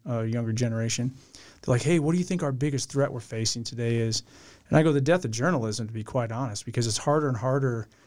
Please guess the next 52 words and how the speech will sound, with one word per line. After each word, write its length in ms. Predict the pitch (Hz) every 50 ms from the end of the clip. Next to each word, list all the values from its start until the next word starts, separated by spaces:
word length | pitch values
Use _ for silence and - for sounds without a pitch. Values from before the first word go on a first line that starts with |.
| _ _ -
in 120 | 151 151 151
the 120 | 139 131
world 600 | 120 120 135 143 147 151 147 135 123 113 110 113 -
today, 260 | - 127 123 113 113
but 120 | 110 113
especially 420 | 110 - - - 139 139 131 - 113
in 60 | 113
America, 440 | 110 113 117 120 120 117 - 107 104
to 100 | 113 110
be 140 | 120 123
able 100 | 123 117
to 120 | 117 113 110
decipher 540 | 113 113 - - - 117 120 120 - 113 104
truth 560 | - - - 135 127 117 110 101 - - - - _ _ _ _ _ _ _ _
from 260 | - - 135 123 113
somebody's 460 | 107 - 139 139 131 120 113 110 104
spun 440 | - - - - - 131 123 117 110
story." 480 | - - - 120 117 117 110 110 120 - - - _ _ _ _ _ _ _ _ _ _ _ _ _ -
There 200 | - 131 117 127 123
are 60 | 110
mainstream, 840 | 110 117 120 123 131 131 120 - - 135 135 139 135 127 120 113 113
uh, 140 | 110 110 110
media 340 | 117 123 131 147 143 127 110
outlets 400 | 110 113 104 113 110 104 - -
that, 160 | 113 107 - - - - - - - - _ -
that 160 | - 120 -
traditionally 720 | - - 147 135 123 135 139 151 - - 135 120 117 117
I 100 | 113 117
would 160 | 120 120 113
have 80 | 107 113
listened 320 | 113 131 151 - - 120
to 100 | - 123
them, 200 | 110 117 113 110
but 120 | 107 113 107
now 380 | 123 135 160 156 131 117 110
I've 160 | - 127 139 135
been 160 | 147 131 131
part 240 | - 143 139 135 123
of 40 |
the 120 | 117 120 117
event, 500 | 110 107 123 143 151 127 - - _ - - - - _ -
and 140 | - 123 123
then 80 | 139
I 80 | 139 127
see 220 | - - - -
what 160 | 135 135 131 135
they 100 | 131 117
report, 520 | 113 107 113 - 143 151 147 127 - -
and 100 | 123 120
I'm 100 | 120 120
like, 180 | 123 117 110 -
"How, 200 | - - -